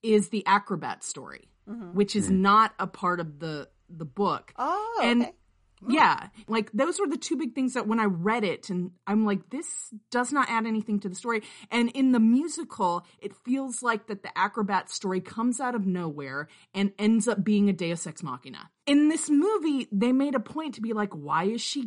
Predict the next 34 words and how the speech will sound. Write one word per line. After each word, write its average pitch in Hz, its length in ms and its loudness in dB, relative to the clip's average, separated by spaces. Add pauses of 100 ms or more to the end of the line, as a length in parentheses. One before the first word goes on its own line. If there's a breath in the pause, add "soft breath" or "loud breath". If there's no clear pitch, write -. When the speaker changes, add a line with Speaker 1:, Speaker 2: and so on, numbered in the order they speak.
(100)
Speaker 1:
getting 277 440 0
this 170 160 -2
story? 143 520 -12
Speaker 2:
Uh-huh. 165 400 -8
Speaker 1:
Why 175 320 6
Speaker 3:
Yeah. 262 200 -2
Speaker 1:
is - 120 -4
it 247 220 -6
connecting 240 720 0
to 240 160 -8
the 220 100 -4
world 175 500 0
around 220 500 0
her?" 170 140 -4 (200 loud breath)
That 185 260 2
is - 60 -12
not 370 200 0
in 359 120 -4
the 330 80 0
musical. 175 520 0 (460 soft breath)
And 240 140 2
so 262 320 2
it 196 100 0
Speaker 3:
Oh. 180 160 -6
Speaker 1:
feels 320 340 0
a 294 40 -6
lot 240 340 6
more 226 280 -2
incorporated 208 840 -2
into 185 320 -4
the 180 80 -6
story 175 580 -10
around 151 520 -6
it 247 240 -10